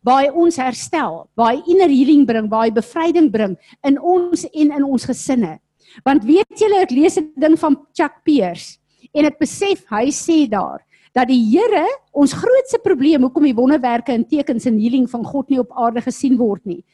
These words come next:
is omdat ons conscience nog nie gereinig is nie. Hoekom het die Here ons hierdie, ek wil amper sê, jare in repentance ingevat? Hy is besig om ons voor te berei om op 'n plek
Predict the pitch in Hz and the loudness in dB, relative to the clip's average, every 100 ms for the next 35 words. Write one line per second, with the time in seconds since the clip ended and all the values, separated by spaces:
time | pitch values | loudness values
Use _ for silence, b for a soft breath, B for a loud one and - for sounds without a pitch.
0 | _ - 262 269 254 254 247 226 - 320 | _ -4 -2 0 0 0 -2 -4 -2 2
1 | 302 - 196 190 - 208 190 220 - 196 | 2 2 -8 -10 -10 -8 -6 -6 -6 -8
2 | 190 190 170 - - - 220 _ _ _ | -6 -8 -8 -14 -20 -20 -20 _ _ _
3 | _ _ _ _ _ _ _ _ B 226 | _ _ _ _ _ _ _ _ B -2
4 | 277 453 415 392 349 381 339 330 277 311 | 0 2 2 4 4 2 2 2 2 4
5 | 339 330 _ _ _ _ _ _ - 254 | 4 0 _ _ _ _ _ _ -10 -6
6 | 302 294 294 - 339 254 240 269 302 247 | -2 0 0 0 0 0 0 0 -2 0
7 | 262 262 - 285 285 285 254 247 208 208 | 0 0 -2 -6 -6 -6 -10 -10 -12 -14
8 | - 156 - _ _ _ _ _ _ _ | -18 -18 -20 _ _ _ _ _ _ _
9 | _ _ _ _ _ 240 294 302 - 262 | _ _ _ _ _ -4 -4 -6 -8 -6
10 | 370 415 427 277 277 - - 359 427 403 | -6 -8 -10 -8 -8 -10 -2 2 2 0
11 | 370 262 214 190 208 370 539 _ _ _ | -2 -2 -2 -2 0 0 -2 _ _ _
12 | _ 294 294 285 311 - 480 | _ 0 2 2 -2 -4 -8